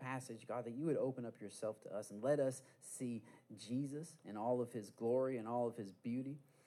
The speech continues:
and in all of his, his grace. God, help us, help us to receive some of that joy today. Help us to step into that joy that you have for us. Uh, and, uh, pray that you would, uh, help, help my fantasy team as well, that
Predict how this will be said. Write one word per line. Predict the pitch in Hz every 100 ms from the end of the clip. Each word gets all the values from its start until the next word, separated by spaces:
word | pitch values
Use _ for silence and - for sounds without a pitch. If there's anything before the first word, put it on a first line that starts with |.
| - _ _ - -
and | 104
in | 107
all | 113 127 131
of | 117
his, | 127 110 - - -
his | 127
grace. | 117 131 123 110
God, | 127
help | 120 160 147
us, | 139 - - -
help | 175
us | 175
to | -
receive | 131 117 - 139
some | - 127
of | 123
that | 110 107
joy | 120 110
today. | 107 104 104
Help | 123 139
us | 147
to | 131
step | - 135 123
into | 117 113 117
that | 101 107 -
joy | - 104 95 92 - - - _
that | -
you | 113 113
have | 110 104 -
for | 127 127 90
us. | - - - - _ _ _ - _ _ _
Uh, | 90 92 90 92 92 -
and, | 107 104 101 101
uh, | 101 98 95 - - - - -
pray | 113
that | 95 90
you | 101
would, | 101 98 _ - -
uh, | 101 101 113
help, | 113 117 - _ _ _ -
help | 117 113 -
my | 107 101 101
fantasy | 117 107 95 98
team | - 104
as | 95
well, | 98 98 107
that | 92